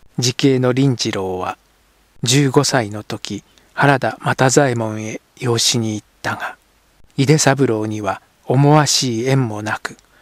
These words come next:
二十一歳という年を迎えてしまった。その前の年、宝暦元年の二月に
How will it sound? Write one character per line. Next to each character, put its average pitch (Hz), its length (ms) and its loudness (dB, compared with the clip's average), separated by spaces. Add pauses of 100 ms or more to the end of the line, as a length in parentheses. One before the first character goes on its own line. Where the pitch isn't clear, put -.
(320)
二 160 120 6
十 123 280 0
一 131 100 -4
歳 113 300 -4
と 120 160 -8
い 110 200 -6
う 110 40 -10
年 - 400 -4
を 110 240 -8
迎 117 380 -2
え 113 60 -4
て 117 140 -6
し - 200 -2
ま 95 100 -6
っ - 40 -6 (220)
た。 - 140 -10 (840)
そ - 160 2
の 127 160 4
前 135 320 2
の 110 160 -8
年、 107 440 -6 (460)
宝 143 220 4
暦 135 260 -2
元 120 320 -2
年 - 160 -16 (480)
の - 160 -10 (300)
二 131 120 2
月 131 380 0
に 107 220 -14